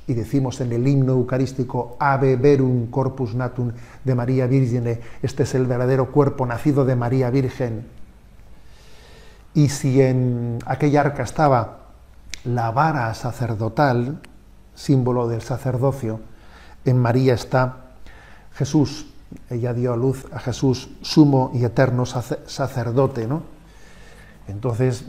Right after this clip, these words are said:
verdaderamente, fij-, fijémonos que aquí hay una gran revelación. La gran revelación es que, es que María es el arca de la alianza.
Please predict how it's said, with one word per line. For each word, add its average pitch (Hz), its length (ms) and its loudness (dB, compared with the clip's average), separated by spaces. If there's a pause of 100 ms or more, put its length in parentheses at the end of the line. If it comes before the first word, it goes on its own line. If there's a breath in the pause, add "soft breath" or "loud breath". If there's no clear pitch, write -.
verdaderamente, 120 720 -2
fij-, - 380 -6
fijémonos 135 880 0 (720 loud breath)
que 120 260 -2
aquí 113 200 -4
hay 127 100 0
una 131 160 0
gran 117 580 -4
revelación. 110 800 -6 (1040)
La 117 180 -4
gran 127 220 -2
revelación 131 720 0
es 135 180 -2
que, 135 400 0 (580 loud breath)
es - 120 -6
que 165 100 2
María 139 380 0
es - 120 -6
el 110 120 -2
arca 107 280 -4
de 101 120 -8
la 98 100 -8
alianza. 95 520 -10